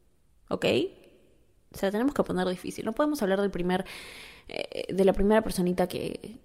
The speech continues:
que no, nos dio atención. Algo que yo hago es un, es un pequeño, esta rica tip. <laughs> Es que, em, si quiero hablar de esa situación, si necesito un consejo con,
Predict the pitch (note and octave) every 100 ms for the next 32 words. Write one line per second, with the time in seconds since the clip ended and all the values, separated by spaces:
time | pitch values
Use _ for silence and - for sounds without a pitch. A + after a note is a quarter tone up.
0 | _ _ - - - - - - - F#3
1 | - F#3 F#3 F3+ - F3 - G3 _ _
2 | - G#3+ A3 F#3 E3+ E3+ F3 F3 F#3+ F#3
3 | F3 - F#3 G3 F#3 F3+ F3+ E3+ E3+ E3
4 | E3+ - D#3+ E3 E3 F3 - - - _
5 | - F#3+ - - - F#3+ - - - _
6 | _ _ _ - - - - - - G3
7 | - F#3 - - - - _ - G3 F3+
8 | E3+ - - - - - _ _ _ -
9 | - _ - A3 G3+ A#3+ A#3+ G3+ F#3+ G3
10 | G3 G3 - - F3+ F3+ F#3 F#3 E3 E3
11 | F3 F3 E3+ D#3 F3 E3+ E3+ E3 E3+ -
12 | - - - _ - - D#3+ D3+ D#3 -